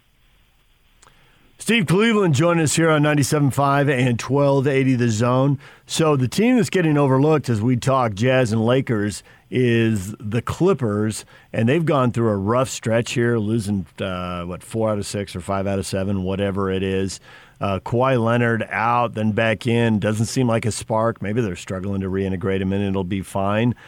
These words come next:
Uh, are we overlooking them?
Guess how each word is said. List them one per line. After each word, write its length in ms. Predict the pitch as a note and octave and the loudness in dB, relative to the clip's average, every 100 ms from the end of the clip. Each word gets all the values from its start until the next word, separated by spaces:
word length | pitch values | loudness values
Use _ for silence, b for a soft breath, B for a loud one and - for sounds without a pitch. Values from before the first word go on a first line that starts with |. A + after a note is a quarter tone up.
| B B - | B B -4
Uh, 800 | A2 A2+ G#2+ G#2 G2+ G2 F#2+ F#2 | 0 0 2 2 2 2 2 0
are 120 | - | 0
we 140 | B2+ C#3 | 2 2
overlooking 540 | F3 F3 E3 F3+ F#3+ | 2 2 2 2 2
them? 460 | F#3 F#3+ G#3 F3+ | 2 2 2 0